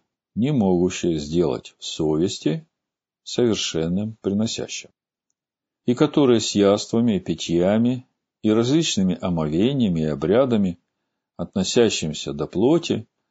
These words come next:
установлены были только до времени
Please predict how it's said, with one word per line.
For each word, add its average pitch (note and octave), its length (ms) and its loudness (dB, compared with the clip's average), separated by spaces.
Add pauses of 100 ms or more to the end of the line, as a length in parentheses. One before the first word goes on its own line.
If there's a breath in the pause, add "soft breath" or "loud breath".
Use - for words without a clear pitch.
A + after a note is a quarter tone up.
(280)
установлены A2+ 760 2
были E2 240 2
только C3 480 2
до G2 160 2
времени F#2+ 640 0